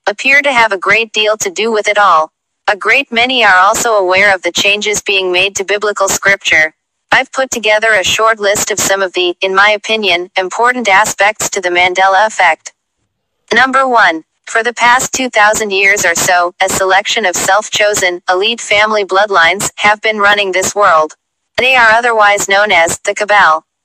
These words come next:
the New World Order, or the Illuminate. Number two, they are satanic by nature. Number three, cern has been used to perform high-tech, black magic rituals,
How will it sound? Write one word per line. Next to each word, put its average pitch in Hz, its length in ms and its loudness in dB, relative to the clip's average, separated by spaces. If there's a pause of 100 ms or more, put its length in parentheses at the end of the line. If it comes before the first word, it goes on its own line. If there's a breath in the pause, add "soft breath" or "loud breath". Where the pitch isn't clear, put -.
(160)
the 240 220 -2
New 226 260 -4
World 214 360 2
Order, 175 440 0 (540)
or 226 120 0
the 226 300 -4
Illuminate. 214 600 -2 (600)
Number 254 300 2
two, 185 400 -2 (200)
they 247 160 0
are 214 100 2
satanic 208 640 -2
by 214 140 2
nature. 208 540 -2 (720)
Number 254 320 2
three, 196 420 -2 (280)
cern 269 320 0
has 226 180 0
been 226 240 -4
used 214 320 -4
to 202 100 -6
perform 202 480 0
high-tech, 208 640 0
black 220 320 0
magic 208 420 -2
rituals, 196 560 -2